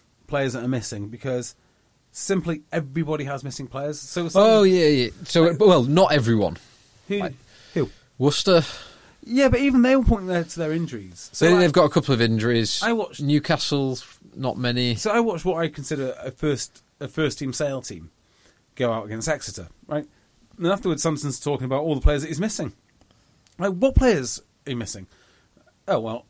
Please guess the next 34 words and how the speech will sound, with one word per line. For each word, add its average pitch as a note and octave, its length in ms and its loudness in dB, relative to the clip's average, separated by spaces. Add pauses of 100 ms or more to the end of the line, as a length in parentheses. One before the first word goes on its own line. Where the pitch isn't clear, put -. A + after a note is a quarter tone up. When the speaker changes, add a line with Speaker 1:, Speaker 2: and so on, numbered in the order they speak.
Speaker 1:
Aka C3+ 540 -4
and G#2 640 -8
Manu A#2+ 640 -4
and, G2 640 -12 (1600)
uh, A2+ 540 -6 (720)
Janzi C3 640 -6
and, A2+ 260 -10
you C#3 80 -12
know, A#2 240 -10 (360)
uh, C3 80 -4
sorry, A2 340 -8
um, A2 320 -8 (160)
Rohan C#3 400 -2
Janzi C3 460 -6
van A#2 200 -10
Rensburg. C3+ 640 -8 (140)
Speaker 2:
Yeah. A2+ 320 0
Speaker 1:
You D3+ 80 -6
know, A#2 140 -6 (160)
so, G#3 260 -6
like, F3+ 220 -8
everyone's G3 500 -4
got, D#3+ 160 -10
uh, C#3+ 120 -4 (180)
Curry, D3 540 -2 (460)
Ben D3 240 -2
Curry. C3+ 520 -6 (380)
You C3+ 80 -4
know, D3+ 140 -6
so F3+ 140 -4
everyone's A#3 300 0
got A3 100 -2
people F#3+ 240 -4
missing. F3+ 420 -4